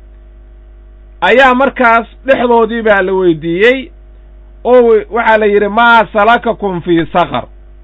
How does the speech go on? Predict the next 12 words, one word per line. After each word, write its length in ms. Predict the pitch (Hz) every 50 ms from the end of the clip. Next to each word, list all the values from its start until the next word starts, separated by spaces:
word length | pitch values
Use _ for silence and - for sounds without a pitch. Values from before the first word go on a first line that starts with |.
| - - - - - - - - - -
War 120 | 170 226
maxaa 340 | 233 226 240 277 294 277 - -
saqara 380 | 247 220 - 208 220 226 240 214
idin 300 | 214 202 190 190 170 151
geliyey 540 | 170 180 180 180 190 208 214 220 214 175 - - - - - - - - - - - - -
oo 160 | 180 196 208
waxa 240 | 220 220 208 214 208
weeye 160 | 208 196 196 175
aad 160 | 180 180 175 -
saqara 320 | 185 175 147 139 175 -
ku 120 | - 196 165
gasheen? 420 | 135 151 143 - - 135 113 101